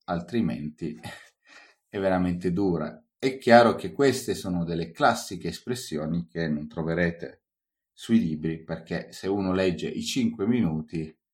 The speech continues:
"mi prendono i cinque minuti, mi vengono i cinque minuti",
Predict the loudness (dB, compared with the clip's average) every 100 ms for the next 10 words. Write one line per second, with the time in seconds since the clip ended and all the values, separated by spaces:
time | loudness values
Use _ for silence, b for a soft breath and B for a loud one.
0 | _ _ _ _ _ -8 -4 2 2 4
1 | 0 -2 -4 -4 -2 -2 -2 -2 -2 -4
2 | 0 -2 0 -2 -2 -4 -8 -4 -2 -2
3 | -4